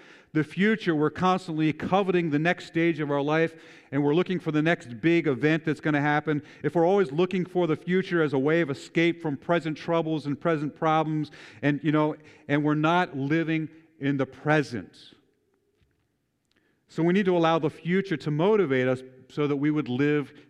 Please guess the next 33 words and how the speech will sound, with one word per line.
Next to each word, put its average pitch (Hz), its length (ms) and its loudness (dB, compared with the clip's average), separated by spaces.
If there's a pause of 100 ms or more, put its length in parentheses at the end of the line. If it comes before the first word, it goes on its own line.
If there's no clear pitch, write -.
today 135 600 0
to 139 160 -10
the 120 120 -6
fullest 131 640 -6
for - 140 -12
the 113 100 -8
glory 110 580 -2 (400)
of 98 160 -8
God. 90 400 -6 (1400)
And, 147 140 -4
and 156 160 2
what 170 120 2
about 147 320 0
the 127 60 -8
present? 90 500 -6
So 120 380 -2 (500)
live 147 320 -2
today 131 360 0
for 127 140 -8
the 113 100 -6
fullest 110 580 -6
for 123 100 -8
the 107 80 -6
glory 110 220 -2
of 104 80 -6
God. 110 240 -2
We 135 100 -2
can 127 160 -6
squander 127 480 -6
today 110 300 -4
by 101 180 -6
being 101 300 -10
lazy 123 580 -6